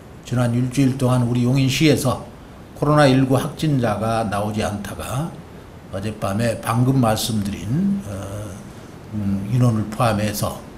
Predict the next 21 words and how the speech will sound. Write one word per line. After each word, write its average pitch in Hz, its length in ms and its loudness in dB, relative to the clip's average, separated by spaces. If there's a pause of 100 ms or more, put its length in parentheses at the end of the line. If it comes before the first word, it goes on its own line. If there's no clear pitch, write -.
(320)
어, 92 240 -10 (260)
또 104 140 -6
추가적으로 113 560 -2
두 127 160 2
명이 117 480 4
나왔습니다. 98 640 -4 (880)
어, 90 300 -2
용인 123 240 6
시민 127 400 4
한 147 300 4
분과 110 580 -2
관내 131 360 4
거주자 131 420 4
한 135 180 2
분이 110 420 0 (460)
관내 135 380 8
보건소와 135 580 6
병원에서 123 760 2
확진 131 400 -2
편정을 107 540 0
받았는데 98 640 -6